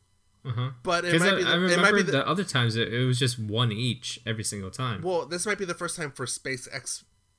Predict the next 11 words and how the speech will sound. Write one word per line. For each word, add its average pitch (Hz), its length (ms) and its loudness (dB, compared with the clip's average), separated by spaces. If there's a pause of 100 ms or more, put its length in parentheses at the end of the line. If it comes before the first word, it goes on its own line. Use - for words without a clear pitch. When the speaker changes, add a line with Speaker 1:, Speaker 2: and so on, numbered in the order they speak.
(160)
Speaker 2:
specifically, 131 720 -6
but 131 120 -12
I 135 60 -8
don't 143 200 -12
think 131 140 -10
it's 127 120 -10
the 131 60 -12
first 135 200 -12
time 127 140 -8
in 117 120 -10
history 117 540 -8